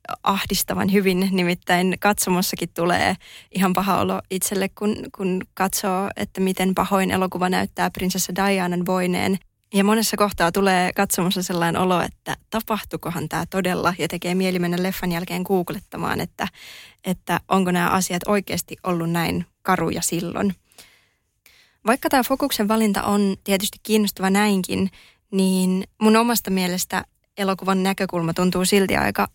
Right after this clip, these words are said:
yksipuoliselta ja mustavalkoiselta, koska prinssi Charles, jonka vois olettaa olevan kuitenkin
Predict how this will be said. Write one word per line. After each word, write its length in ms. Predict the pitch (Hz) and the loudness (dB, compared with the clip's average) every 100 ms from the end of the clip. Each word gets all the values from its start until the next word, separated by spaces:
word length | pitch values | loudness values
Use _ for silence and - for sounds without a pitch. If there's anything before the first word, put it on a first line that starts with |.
| - | -4
yksipuoliselta 840 | 247 - - 185 175 180 175 180 | -4 -4 -4 -2 -2 -2 -4 -4
ja 240 | - 185 185 - | -2 -2 -4 -4
mustavalkoiselta, 960 | 226 - - 185 185 175 185 - - 185 - _ _ _ _ _ - | -4 -4 -2 0 0 -2 -4 -4 -4 -8 -10 _ _ _ _ _ 0
koska 500 | 196 - - 196 185 - | 0 0 0 0 0 0
prinssi 340 | 233 247 202 | 0 2 0
Charles, 640 | - 214 214 190 180 - - | -2 0 0 0 -2 -6 -4
jonka 540 | 190 180 175 185 180 - - - - - 196 190 | -2 0 0 0 0 -2 -12 -20 -20 -10 -8 0
vois 280 | 220 220 - - | 2 4 2 2
olettaa 460 | 262 240 - 202 | 4 2 0 2
olevan 320 | 214 214 190 | 4 4 2
kuitenkin 680 | 190 196 196 190 185 185 185 | 0 0 0 -2 -2 0 -2